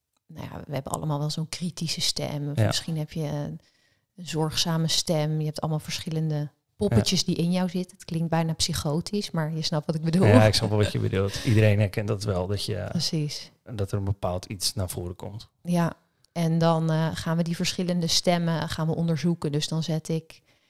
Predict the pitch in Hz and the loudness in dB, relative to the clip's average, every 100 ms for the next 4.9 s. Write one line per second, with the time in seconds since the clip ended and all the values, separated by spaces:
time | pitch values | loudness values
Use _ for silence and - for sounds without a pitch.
0 | _ _ _ 170 160 165 165 180 - - | _ _ _ 0 2 4 2 2 2 4
1 | 185 190 185 180 190 185 160 165 175 - | 4 6 6 4 2 0 0 -2 -4 -6
2 | 160 165 - - - 160 160 160 160 160 | -4 -2 -4 -4 -4 -4 0 0 0 -2
3 | 156 - 180 156 165 175 - 160 175 180 | -4 -4 -6 -6 -6 -4 -2 -2 -2 -4
4 | - 170 - - - 190 240 - | -4 -4 -2 -6 -4 -4 -6 -12